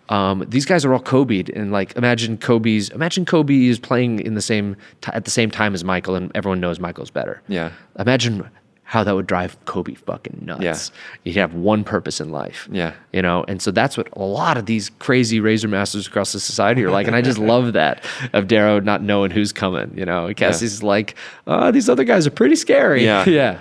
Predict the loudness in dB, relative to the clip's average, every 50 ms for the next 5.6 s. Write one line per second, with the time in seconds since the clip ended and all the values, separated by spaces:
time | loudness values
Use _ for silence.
0 | -10 -6 -4 0 0 0 0 0 -2 -2 -2 -2 0 -2 -2 0 0 0 0 0
1 | -2 -2 -2 -2 -4 -4 -4 -4 -6 -4 -4 -6 -6 -6 -8 -10 -2 0 0 2
2 | 2 0 -4 -8 -20 -20 -20 -20 _ _ -2 0 0 0 -2 -4 -8 _ -20 _
3 | _ -20 _ _ _ _ -20 _ _ _ -14 -4 -2 -2 -2 -2 -4 -4 -4 -4
4 | -2 -2 0 0 0 -2 -4 -2 0 0 2 2 0 -2 -4 -12 -10 -6 -4 -4
5 | -4 -4 -6 -8 -8 -4 -2 0 0 0 -2 -2